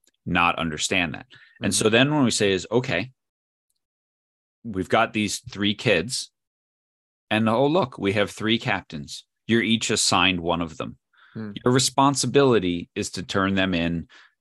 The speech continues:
Speaker 1: you know, to a top ten percenter today or this week. And then we'll reconvene and see how that went." And I, you know, I tell the story in the book, how one of my teams, right, they identified, um, this young woman and, you know, and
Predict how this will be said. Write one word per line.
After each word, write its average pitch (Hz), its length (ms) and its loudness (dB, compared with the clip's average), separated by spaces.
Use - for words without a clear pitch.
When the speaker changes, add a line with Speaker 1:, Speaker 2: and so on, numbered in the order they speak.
Speaker 1:
you 98 140 0
know, 82 300 0
to 110 80 2
a 95 40 2
top 95 280 0
ten 90 220 -2
percenter 85 460 -2
today 71 440 -8
or 98 120 4
this 87 260 -2
week. 69 320 -4
And 92 120 0
then 113 140 2
we'll 117 140 2
reconvene 117 720 -2
and 92 120 -4
see 95 200 0
how 92 200 0
that 82 220 -2
went." 90 240 -2
And 92 460 2
I, 82 120 0
you 92 180 -2
know, 92 80 -2
I 87 60 -2
tell 92 180 -4
the 85 100 -2
story 85 320 -4
in 82 80 -4
the 76 60 -8
book, 92 300 -4
how 80 260 -2
one 78 360 -6
of 76 80 -8
my 78 140 -4
teams, 78 500 -6
right, 80 240 -4
they 80 360 -2
identified, 80 960 -4
um, 73 600 -6
this - 160 -8
young 78 180 -4
woman 80 440 -4
and, 76 280 -6
you 85 100 0
know, 78 320 0
and 80 400 -6